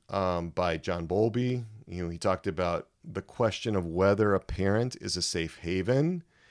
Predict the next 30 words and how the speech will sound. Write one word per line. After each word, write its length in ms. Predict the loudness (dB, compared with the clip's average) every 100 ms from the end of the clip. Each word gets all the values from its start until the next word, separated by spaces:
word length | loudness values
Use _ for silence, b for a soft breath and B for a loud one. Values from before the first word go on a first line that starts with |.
| b b
And 140 | 0 4
what 120 | 4
he 60 |
means 220 | 4 2 2
by 140 | 0
a 100 | 0
safe 340 | 0 0 -2
haven 400 | 0 2 2 2
is 120 | 0 0
that 260 | -2 -2 _ -2
essentially 480 | 2 2 2 0
the 100 | 0
parent, 380 | -2 -2 -4 -4
he 60 | -4
uses 360 | -4 -4 -8
attachment 500 | -8 -6 -6 -8 -12
figure 340 | -10 -10 -8 -6
'cause 180 | -2 -2
it 80 | 0
could 220 | -2 -2
be 120 | -2
a 60 | -2
nanny 480 | -2 -2 -2 -2
or 140 | -2 -2
a 80 | -4
grandma 440 | -8 -10 -10 -10
or 120 | -8
something 280 | -8 -8 -8
like 120 | -6
that. 260 | -4 -4